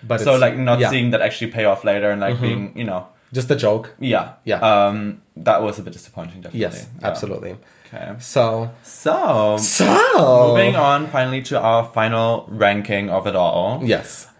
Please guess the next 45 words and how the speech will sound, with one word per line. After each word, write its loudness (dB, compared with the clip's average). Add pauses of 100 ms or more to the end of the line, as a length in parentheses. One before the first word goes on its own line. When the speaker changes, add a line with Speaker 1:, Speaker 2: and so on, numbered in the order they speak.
(100)
Speaker 2:
Um, 0 (200)
Speaker 1:
which 0
we 0
have 0
gathered 2
the 0
points, -2
and -4
if -8
I -2
can -2
do -4
Speaker 2:
Yes. -2
Speaker 1:
math, -2
which -6
I -4
cannot, -8
I -10
got -6
a -4
hundred -4
and -2
seventy-two. 0 (140)
<laughs> 4
No, -10 (100)
I'm -4
kidding. 2
<laughs> -20 (520)
Um, 2
I -2
think -6
mine -2
kind 0
of -4
totals 0 (140)
to 0
eighty-one -4
percent. -8
Can -8
that -10
be? -6
Speaker 2:
Mm-hmm. -6
Uh, 2
I -2
had -4